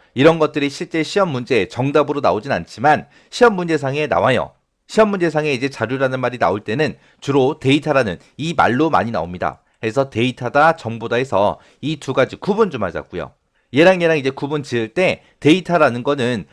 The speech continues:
의미가 부여돼 있지 않은 그대로의 값을 얘기한다. 해서 의미가 부여돼 있지 않은 거고, 정보라는 거는 기존에 가지고 있던 자료를 가공하고 처리해서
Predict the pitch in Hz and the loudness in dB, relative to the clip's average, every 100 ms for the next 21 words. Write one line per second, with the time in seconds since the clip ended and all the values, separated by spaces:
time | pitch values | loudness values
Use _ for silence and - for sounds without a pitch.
0 | _ 113 143 160 160 170 170 139 147 143 | _ 0 0 0 4 4 4 0 2 2
1 | 135 135 - 135 113 139 123 _ _ _ | -2 -2 -2 0 2 0 -2 _ _ _
2 | _ - 117 156 175 165 165 156 147 - | _ -6 4 6 6 4 0 0 -2 -2
3 | 120 107 113 131 82 82 82 _ _ 131 | -8 -2 -2 0 -2 -4 -8 _ _ -8
4 | 131 147 143 147 151 151 147 123 131 127 | 0 0 2 0 0 0 0 0 -2 0
5 | 123 - - 98 131 143 113 90 131 104 | -4 -2 -2 0 -2 0 -2 -2 -2 -2
6 | - - _ - 151 156 175 131 113 113 | -4 -16 _ -2 0 2 4 4 2 -4
7 | 143 135 - _ _ _ - 139 175 175 | -2 -2 -6 _ _ _ -10 2 4 6
8 | 156 135 135 143 143 135 113 131 120 117 | 4 4 0 -2 -2 -2 -4 0 -2 -2
9 | - 117 131 127 131 135 131 123 117 156 | -2 -4 -4 -4 -6 -6 -4 -4 0 4
10 | 190 208 | 4 2